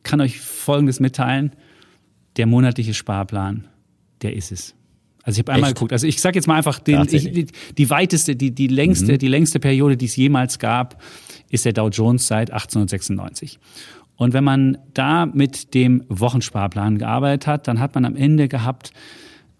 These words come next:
Speaker 1: ähm, vierundzwanzig Komma neun Millionen. So, mit dem Wochensparplan. Vierundzwanzig Komma neun Millionen. Und wenn ich's jetzt monatlich gemacht habe, hätte ich vierundzwanzig Komma neun neun Millionen.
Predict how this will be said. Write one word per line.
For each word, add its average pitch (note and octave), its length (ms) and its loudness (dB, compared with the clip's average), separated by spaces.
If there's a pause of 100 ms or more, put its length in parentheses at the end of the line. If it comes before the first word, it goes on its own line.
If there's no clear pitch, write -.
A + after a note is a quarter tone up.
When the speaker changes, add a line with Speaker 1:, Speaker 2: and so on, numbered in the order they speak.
Speaker 1:
ähm, A#2+ 380 2 (360)
vierundzwanzig C#3+ 680 2
Komma B2 220 2
neun A2+ 320 4
Millionen. F#2 560 0 (480)
So, - 140 -12 (760)
mit A2+ 140 2
dem A#2 100 4
Wochensparplan. G2 640 -4
Vierundzwanzig C#3+ 480 2
Komma A#2 160 2
neun A#2 300 4
Millionen. C3 400 0 (680)
Und - 100 0
wenn C#3+ 100 6
ich's D#3+ 80 4
jetzt C3 140 2
monatlich C3+ 380 4
gemacht A2+ 320 -2
habe, C3+ 300 -2 (440)
hätte C3 220 -4
ich D3 220 -4 (220)
vierundzwanzig A2 760 0
Komma G2 260 0
neun G#2 440 2 (200)
neun C3 300 6
Millionen. G2 400 -4